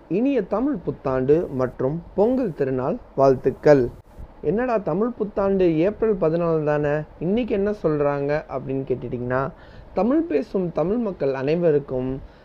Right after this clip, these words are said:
தமிழர் திருநாளான தை ஒண்ணே தமிழ் புத்தாண்டு. அது ஏன் அப்படின்னு சொல்ற விளக்குறதுக்கு தான் இந்த பாட்காஸ்ட் இன்னைக்கு.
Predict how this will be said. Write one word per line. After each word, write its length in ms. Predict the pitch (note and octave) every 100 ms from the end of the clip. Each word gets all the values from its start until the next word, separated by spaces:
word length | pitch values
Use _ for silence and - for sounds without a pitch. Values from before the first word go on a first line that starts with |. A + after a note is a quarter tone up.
| - -
தமிழர் 380 | E3 B3 D#4
திருநாளான 800 | G#3+ G#3 F#3 E3+ E3 D3 D3+ C#3+
தை 240 | D#3 G3+ B3
ஒண்ணே 480 | D3 C3 C3+ C#4 C4+ -
தமிழ் 240 | D3+ G3+
புத்தாண்டு. 680 | G#3+ D3 C3+ C3 C3+ G3+ -
அது 320 | C3+ C3+ C3+
ஏன் 280 | F3 A#3+ D4 -
அப்படின்னு 400 | C#3+ D3+ D#3+ F3 E3
சொல்ற 220 | C#3 C3+
விளக்குறதுக்கு 600 | C3+ F3 F3 D3+ C3 C3+
தான் 200 | C#3 B3 - - -
இந்த 260 | E3 A3+ B3+
பாட்காஸ்ட் 640 | F#3 C#3 - D3+ - - -
இன்னைக்கு. 520 | C#3 C3 A#2 C3